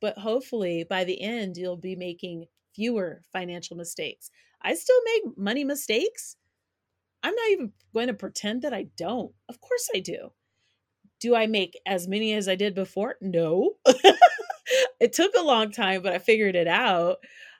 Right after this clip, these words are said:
Um, but I still make mistakes. And I think that that's part of the reason why I'm still very empathetic with others and with the people who listen to my content and read my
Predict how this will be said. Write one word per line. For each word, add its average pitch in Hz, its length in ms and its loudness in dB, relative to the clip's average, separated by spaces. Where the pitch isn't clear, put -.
Um, 220 260 -4
but 254 100 -2
I 269 60 0
still 320 220 -4
make 285 180 -4
mistakes. 233 640 -4
And 214 180 -6
I 202 100 -2
think 226 280 -8
that 196 240 -2
that's 214 280 -4
part 254 160 -2
of 240 100 -4
the 220 60 -6
reason 202 280 -4
why 185 200 -4
I'm 190 140 -4
still 190 240 -6
very 180 360 -6
empathetic 185 640 -8
with 214 420 0
others 196 560 -2
and 185 180 -6
with 196 120 -8
the 202 80 -8
people 202 500 -6
who 208 140 -6
listen 185 340 -8
to 190 140 -14
my 180 140 -12
content 208 540 -8
and 180 120 -14
read 180 200 -10
my 170 280 -8